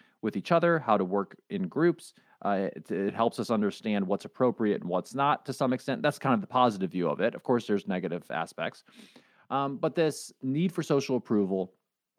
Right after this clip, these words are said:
it continues to some extent later on in life. Now, of course, as you move through life, you have the ability to become much more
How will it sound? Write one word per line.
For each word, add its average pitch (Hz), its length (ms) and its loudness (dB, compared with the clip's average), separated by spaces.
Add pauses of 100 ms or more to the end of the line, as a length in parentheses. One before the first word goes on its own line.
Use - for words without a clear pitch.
(180)
it 156 200 -2
continues 214 520 4
to 175 100 -6
some 127 280 2
extent 73 440 -6 (340)
later 98 380 2
on 82 360 0
in 90 200 -4
life. 73 400 -6 (240)
Now, 104 140 4
of 104 100 -2
course, 127 360 0
as 120 340 0
you 117 80 4
move 104 240 4
through 180 220 2
life, 151 460 4
you 113 280 2
have 101 340 4
the 98 120 0
ability 107 580 4 (320)
to 113 240 4
become 107 360 2
much 113 300 4
more 101 520 2